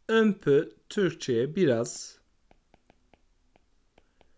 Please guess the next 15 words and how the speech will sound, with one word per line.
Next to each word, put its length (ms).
birazcık 680
karşılıklarını 1000
veriyor. 300
Şimdi 340
cümlenin 480
bütün 240
öğelerini 440
çıkarttık. 680
Fiilin 360
present'da 600
çekildiğini 580
söyledik. 720
Şuradan 420
tercümesini 640
yazabiliriz. 760